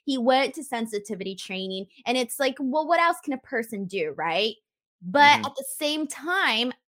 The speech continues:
Speaker 1: it wasn't resonating with me, uh,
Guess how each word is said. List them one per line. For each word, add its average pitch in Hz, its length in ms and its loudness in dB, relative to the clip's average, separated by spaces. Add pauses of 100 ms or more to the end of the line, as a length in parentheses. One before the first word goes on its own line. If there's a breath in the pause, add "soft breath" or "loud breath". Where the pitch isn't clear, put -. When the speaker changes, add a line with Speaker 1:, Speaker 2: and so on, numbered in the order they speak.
(500)
Speaker 1:
it 320 160 4
wasn't 262 640 2
resonating 254 720 0
with 175 200 -8
me, 160 300 -8 (360 soft breath)
uh, 233 200 6